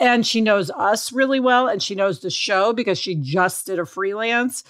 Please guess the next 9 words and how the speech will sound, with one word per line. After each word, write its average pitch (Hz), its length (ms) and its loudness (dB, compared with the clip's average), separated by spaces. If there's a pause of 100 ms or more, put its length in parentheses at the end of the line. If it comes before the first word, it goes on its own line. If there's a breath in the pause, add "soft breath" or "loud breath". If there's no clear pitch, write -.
(280 soft breath)
So 247 200 4
she 269 560 2
is 220 220 2
really 233 480 4
contributing 202 800 2
to 170 120 -8
keeping 202 420 0
things 165 300 -4
moving. 190 760 2